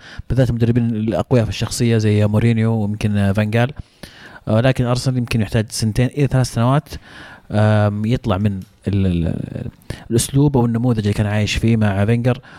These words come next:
ويبدأ يظهر عليه الإدارة الجديدة وأثر إمري.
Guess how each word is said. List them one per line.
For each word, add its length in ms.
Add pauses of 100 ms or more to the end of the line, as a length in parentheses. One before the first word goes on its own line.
(120)
ويبدأ 360
يظهر 420
عليه 320
الإدارة 320
الجديدة 500
وأثر 920
إمري. 300